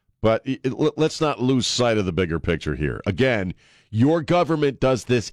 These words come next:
every day of the week, seven days a week. Every day of the week, you know,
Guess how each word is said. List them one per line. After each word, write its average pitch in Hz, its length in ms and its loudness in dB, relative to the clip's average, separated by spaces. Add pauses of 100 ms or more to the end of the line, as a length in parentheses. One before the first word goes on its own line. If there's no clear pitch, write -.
every 135 500 0
day 127 440 2
of 107 180 -2
the 107 100 0
week, 104 280 2
seven 95 280 0
days 90 220 2
a 80 80 -2
week. 65 240 -6 (3250)
Every 101 100 0
day 170 160 2
of 175 60 0
the 180 80 0
week, 139 300 0 (1120)
you 104 120 2
know, 101 480 2